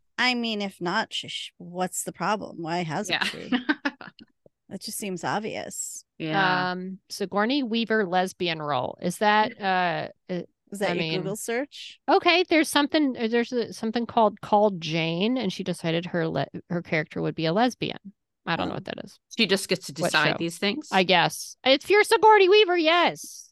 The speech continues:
Speaker 1: I suppose.
Speaker 2: Hmm.
Speaker 3: Yes. Um. Oh, okay. Now I'm calling up random videos. Okay, we'll get back to that later.
Speaker 2: <laughs>
Speaker 3: But anyway.
Speaker 2: Yeah.
Speaker 3: So I guess
Speaker 2: Put your
Speaker 3: apparently,
Speaker 2: YouTube on hold, yeah.
Speaker 3: apparently, uh, she has,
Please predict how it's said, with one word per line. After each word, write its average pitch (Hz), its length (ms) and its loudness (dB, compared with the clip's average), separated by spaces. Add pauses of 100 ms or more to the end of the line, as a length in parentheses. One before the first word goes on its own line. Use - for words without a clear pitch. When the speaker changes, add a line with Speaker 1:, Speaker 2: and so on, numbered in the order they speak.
Speaker 1:
I 208 140 -8
suppose. - 580 -14 (540)
Speaker 2:
Hmm. 220 60 -6
Speaker 3:
Yes. - 680 -6
Um. 208 560 -2 (1300)
Oh, 226 280 0 (140)
okay. 220 200 0
Now 196 140 4
I'm 247 80 -4
calling 196 260 2
up 180 120 0
random 165 220 0
videos. 156 400 -2
Okay, 139 280 2
we'll 302 200 0
get 294 160 0
back 156 180 0
to - 120 -20
that 55 160 -8
later. - 300 -12
Speaker 2:
<laughs> - 100 0
Speaker 3:
But - 140 4
anyway. 143 340 4 (240)
Speaker 2:
Yeah. - 460 2
Speaker 3:
So 277 60 4
I 277 120 6
guess 285 220 4
Speaker 2:
Put 262 140 0
your 247 160 6
Speaker 3:
apparently, 202 280 6
Speaker 2:
YouTube 170 380 2
on 151 160 0
hold, 147 180 -2
yeah. - 60 8 (100)
Speaker 3:
apparently, 240 420 2
uh, 214 420 4 (500)
she 202 320 -14
has, 185 600 -6